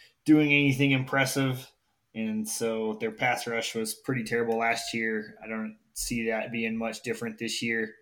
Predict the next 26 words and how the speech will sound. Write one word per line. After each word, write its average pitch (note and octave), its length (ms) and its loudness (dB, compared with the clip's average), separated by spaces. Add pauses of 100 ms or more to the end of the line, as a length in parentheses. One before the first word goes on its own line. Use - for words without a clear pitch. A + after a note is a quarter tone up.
(540)
uh, G#2+ 220 -6
from G#2+ 160 -8
the G#2+ 80 -6
guys G#2+ 260 -2
they've G#2+ 160 -6
brought A2 240 2
in A2 240 -2
and G#2+ 240 -10 (460)
whatnot. A2 520 -4
So G#2 320 -6 (760)
if F#3+ 160 2
he E3 80 4
does G#3 260 8
need C3 160 0
to A2+ 60 -6
pass, D#3+ 560 0
I'd D3 160 2
expect C3+ 320 0
a G#2 40 -12
good G#2+ 200 -2
pocket D3 380 6
for D#3 280 0
him, C#3+ 200 -2
find D3 360 -4
some C#3+ 140 -2
guys. C3+ 560 0